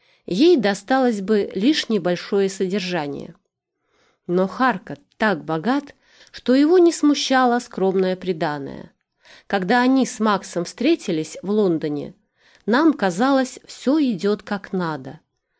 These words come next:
Сирена так радовалась своему первому сезону. Старик умолк. «Их первая ссора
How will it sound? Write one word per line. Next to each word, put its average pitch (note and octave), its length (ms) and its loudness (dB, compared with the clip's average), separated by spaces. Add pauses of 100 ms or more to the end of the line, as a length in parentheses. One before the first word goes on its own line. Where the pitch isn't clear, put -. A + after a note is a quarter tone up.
(260)
Сирена A#3 760 2
так D#4 280 -2
радовалась D3+ 760 -2 (240)
своему F3+ 480 2
первому G3 580 -2
сезону. D#3 760 -6 (760)
Старик F#3 500 -6
умолк. D#3 500 -4 (1040)
«Их - 240 -2
первая G#3+ 380 2
ссора C4 580 -2